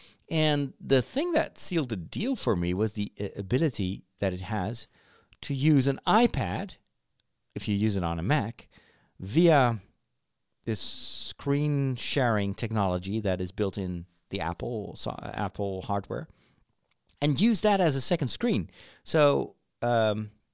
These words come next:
and unfortunately with my Mac, uh, with my iPad, I can't do that. But, uh, the more recent Macs, or iPads, I should say, have this ability to,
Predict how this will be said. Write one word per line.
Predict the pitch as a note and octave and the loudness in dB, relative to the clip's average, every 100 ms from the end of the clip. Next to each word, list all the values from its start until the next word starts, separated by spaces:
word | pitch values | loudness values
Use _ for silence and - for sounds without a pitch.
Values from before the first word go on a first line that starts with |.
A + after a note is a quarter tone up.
| _ _ - | _ _ -4
and | D3 | 0
unfortunately | - D3+ - C3 B2 | 0 0 -2 -2 -2
with | A#2+ | 0
my | A#2+ | 0
Mac, | A#2 A#2 - | 0 0 -4
uh, | A2+ A#2+ - | -6 -6 -4
with | B2 A#2+ | -4 -2
my | A2+ G#2+ | -2 -2
iPad, | A2+ G#2+ | -2 -4
I | F#2+ | -6
can't | - A#2+ | -6 -6
do | A#2+ D3 | -4 -2
that. | A#2 G#2 | -2 -2
But, | - A2 - - - | -4 -6 -8 -16 -8
uh, | A#2 G2 | -6 -6
the | G#2+ | -6
more | G#2 A2 A2+ | -4 -2 0
recent | D3+ C#3 | 0 -2
Macs, | A#2 G#2 - - _ _ | -2 -4 -6 -14 _ _
or | A#2+ - - _ - _ - | -8 -8 -12 _ -20 _ -2
iPads, | A#2 G#2+ F2+ | -2 0 -4
I | - | -6
should | - A#2 | -10 -10
say, | - G2 - - - - | -8 -8 -10 -18 -20 -6
have | A#2+ A#2+ | 0 2
this | A#2+ | 2
ability | A2+ A#2+ A2+ B2+ | 2 2 0 -2
to, | A2 A#2+ A2 G#2+ G#2+ | -2 2 4 4 0